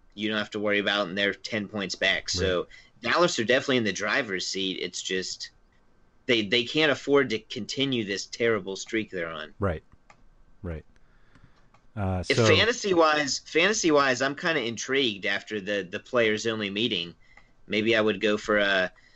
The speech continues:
Speaker 1: Amaro Diaz at sixty-eight hundred.
Speaker 2: Hmm.
Speaker 1: Um, I'm not really sold on Barrios, but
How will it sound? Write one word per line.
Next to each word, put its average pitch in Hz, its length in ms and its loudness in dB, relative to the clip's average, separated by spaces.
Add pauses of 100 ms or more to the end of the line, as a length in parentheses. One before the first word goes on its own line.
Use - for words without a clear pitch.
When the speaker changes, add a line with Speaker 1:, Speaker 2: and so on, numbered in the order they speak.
(260)
Speaker 1:
Amaro 120 440 4
Diaz 113 380 0
at 101 100 -6
sixty-eight 107 560 -2
hundred. 107 580 -4 (560)
Speaker 2:
Hmm. 90 60 -8
Speaker 1:
Um, 90 460 -4 (1800)
I'm 123 180 2
not 143 280 4
really 139 260 6
sold 139 320 6
on 123 180 4
Barrios, 113 920 2 (1300)
but 98 320 -6